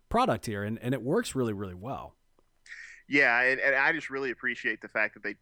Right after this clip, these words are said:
Speaker 2: didn't try to give this a grim, dark spin, and that they wanted to go with the, the, the light, you know, hopeful feeling that, that the Flash gives everybody.
Speaker 1: Yeah, and it, it's great, too, because you do still get that, right? You get those serious moments. You do get a Barry who's,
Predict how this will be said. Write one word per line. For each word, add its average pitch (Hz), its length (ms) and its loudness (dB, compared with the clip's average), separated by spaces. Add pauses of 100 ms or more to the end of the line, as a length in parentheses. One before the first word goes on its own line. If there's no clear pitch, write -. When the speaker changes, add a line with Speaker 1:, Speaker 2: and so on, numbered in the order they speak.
Speaker 2:
didn't 120 280 0
try 107 180 0
to 107 80 -4
give 104 200 -6
this 104 180 -4
a 104 60 0
grim, 101 240 0
dark 95 200 0
spin, 98 300 2
and 98 100 0
that 98 120 0
they 98 80 6
wanted 104 340 2
to 104 60 0
go 98 180 2
with 98 200 -4
the, 92 280 2 (300)
the, 95 200 4 (220)
the 98 160 4
light, 101 320 4 (640)
you 107 100 2
know, 95 340 2 (640)
hopeful 147 380 2
feeling 101 420 0
that, 90 140 2 (340)
that 92 100 4 (140)
the 101 80 -6
Flash 113 420 2
gives 110 220 0
everybody. - 480 -8 (100)
Speaker 1:
Yeah, 214 140 10
and 220 100 10
it, 202 100 6
it's 185 180 0
great, 156 300 10
too, 123 300 6
because 123 300 4
you 147 100 2
do 233 240 6
still 175 300 6
get 135 300 4
that, 101 180 -4
right? 123 180 2
You 135 80 4
get 170 140 6
those 165 180 6
serious 151 420 4
moments. 127 480 4
You 123 80 4
do 131 180 4
get 127 140 6
a 120 60 2
Barry 117 380 0
who's, 110 340 -2